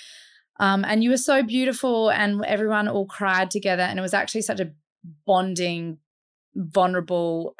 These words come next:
amazing experience. And, um, I just feel so grateful that we have that relationship with Frankie and Zach, that, like,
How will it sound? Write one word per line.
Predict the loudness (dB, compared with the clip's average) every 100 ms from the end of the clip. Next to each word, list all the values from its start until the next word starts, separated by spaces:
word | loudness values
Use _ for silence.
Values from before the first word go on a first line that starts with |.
| -2
amazing | 0 2 2 2 2 0 -2
experience. | -4 -6 -6 -2 2 2 2 0 0 0 -2
And, | 0 0 0 -2 -6 _ _ _ _ -20 -12 0
um, | 2 2 0 -4 -10 -16 -20 _ _ 0
I | 2
just | 2 0
feel | 0
so | 0 0
grateful | 2 2 2 -2 -2 0 2
that | 2 2 0
we | -4
have | -4 0 2 2 0
that | 0
relationship | 0 0 0 -2 -2 -2 -4 -2
with | -2 0 -2 -6 -20 -20 -20 -6
Frankie | 0 0 0 -6 -6 -4 -4 -6
and | -8 -4
Zach, | -2 0 0 -2 -6 _ -20 -20 -20 -20 _ -4
that, | 2 4 2 0
like, | -4